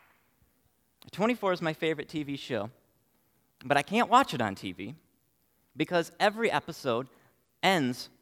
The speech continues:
with you not knowing what's going to happen, and you have to know what's going to happen. So I hate to watch it on T V, but I did it anyways because it was break. And I happened to watch one of the first few seasons of Twenty-four, which in one of,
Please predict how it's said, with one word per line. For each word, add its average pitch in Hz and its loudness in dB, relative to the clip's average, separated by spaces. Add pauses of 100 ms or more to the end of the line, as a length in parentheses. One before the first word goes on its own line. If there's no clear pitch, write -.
(120)
with 147 -8
you 165 -4
not 185 0
knowing 175 4
what's 151 -2
going 151 0
to 135 2
happen, 147 -2
and 131 -2
you 147 0
have - -4
to 147 -6
know 135 0
what's 123 -4
going 127 -4
to 110 -8
happen. 131 -8 (1080)
So 180 2
I 170 8
hate 233 0
to 214 -2
watch 156 0
it 135 -10
on 117 -6
T 123 -10
V, 135 -6
but 135 -4 (180)
I 147 -10
did 147 -4
it 135 -4
anyways 107 -8
because 113 -14
it - -18
was 101 -16
break. - -14 (2250)
And 165 4
I 180 4
happened 220 -2 (220)
to 170 -8
watch 156 0
one 160 -2
of 156 -2
the 139 0
first 202 -2
few 175 -8
seasons 131 -6
of 113 -14
Twenty-four, 110 -10 (260)
which 151 -4
in 240 2
one 143 4
of, 127 0